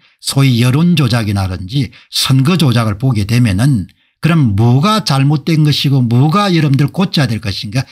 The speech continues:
답이 다 나오는 거죠. 공부를 많이 하는 게 중요한 것이 아니고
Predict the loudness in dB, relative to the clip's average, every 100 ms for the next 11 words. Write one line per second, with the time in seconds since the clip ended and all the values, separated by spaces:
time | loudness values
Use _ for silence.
0 | -10 -4 -2 -2 -2 -6 -8 -10 -6 -4
1 | -4 -2 -4 -6 -10 -16 _ _ -2 0
2 | 2 2 2 0 0 0 2 2 2 0
3 | 0 0 2 2 2 0 0 -2 0 0
4 | -2 -6